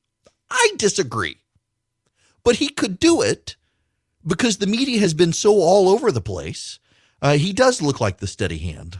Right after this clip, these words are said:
Whether you want to admit it or not, he does. Whether he is or not is irrelevant to the fact that he does. I, I'm getting yelled at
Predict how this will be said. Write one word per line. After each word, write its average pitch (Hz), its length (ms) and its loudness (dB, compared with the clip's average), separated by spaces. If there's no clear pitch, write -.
Whether 180 200 -2
you 202 160 -8
want 175 220 -2
to 175 80 2
admit 165 260 0
it 160 100 -2
or 151 120 -2
not, 226 160 0
he 135 160 -6
does. 165 440 4
Whether 240 240 2
he 226 140 0
is 302 140 2
or 233 80 4
not 151 240 2
is 180 120 2
irrelevant 185 540 4
to 180 80 -10
the 202 80 -4
fact 170 240 2
that 165 80 -2
he 165 160 -2
does. 143 580 -4
I, 120 360 0
I'm 117 180 -2
getting 107 320 0
yelled 104 420 0
at 87 380 -2